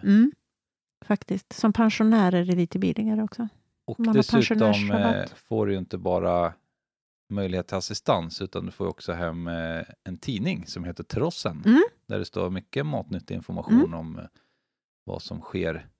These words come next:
Speaker 2: ute i landet och vad du själv kan behöva tänka på
Speaker 1: Mm.
Speaker 2: när du är ute med din båt.
Speaker 1: Precis. Det brukar stå en del om, eh,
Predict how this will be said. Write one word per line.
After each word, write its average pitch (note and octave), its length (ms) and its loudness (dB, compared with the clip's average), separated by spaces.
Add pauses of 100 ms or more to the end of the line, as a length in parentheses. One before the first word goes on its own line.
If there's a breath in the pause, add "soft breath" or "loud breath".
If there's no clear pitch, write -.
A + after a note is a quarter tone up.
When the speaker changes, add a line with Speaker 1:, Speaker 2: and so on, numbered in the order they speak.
(140)
Speaker 2:
ute G2 240 -4
i - 20 0
landet E2+ 440 -4
och - 200 -12
vad F2 160 -6
du E2 100 -6
själv E2 360 -4
kan E2 280 -8
behöva D#2+ 220 -6
tänka E2+ 360 -6
på - 240 -10 (100)
Speaker 1:
Mm. A#3 220 4 (320)
Speaker 2:
när F#2 120 -10
du F2 60 -8
är E2 40 -8
ute - 160 -12
med E2+ 100 -6
din D#3 120 2
båt. - 440 -2
Speaker 1:
Precis. G#3 440 0 (520 loud breath)
Det G#3+ 180 4
brukar G3+ 300 2
stå F#3+ 200 2
en F3 120 6
del D3+ 360 2
om, D#3 360 2
eh, C3+ 220 0